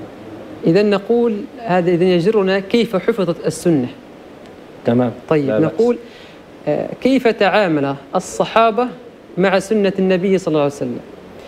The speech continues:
Speaker 1: الصحابة كانت لهم قوانين في الرواية عن النبي صلى الله عليه وسلم، والنبي صلى الله عليه وسلم ما زال حيًا بين أظهرهم.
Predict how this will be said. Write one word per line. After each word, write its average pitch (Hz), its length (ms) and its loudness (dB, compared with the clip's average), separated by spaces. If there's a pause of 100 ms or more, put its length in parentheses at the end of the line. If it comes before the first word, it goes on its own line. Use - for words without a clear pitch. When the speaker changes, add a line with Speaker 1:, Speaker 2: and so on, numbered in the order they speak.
(400)
Speaker 1:
الصحابة 226 520 2
كانت 220 400 0
لهم 202 200 0 (100)
قوانين 208 640 2 (360)
في 220 80 2
الرواية 185 640 2 (220)
عن 175 140 4
النبي 202 400 2
صلى 233 180 0
الله 233 180 2
عليه - 100 4
وسلم، 247 80 -6 (480)
والنبي 208 720 4
صلى 190 160 0
الله 190 120 0
عليه 240 100 2
وسلم 220 180 2
ما 202 140 4
زال 214 280 4
حيًا 220 380 0
بين 214 260 2
أظهرهم. 160 480 0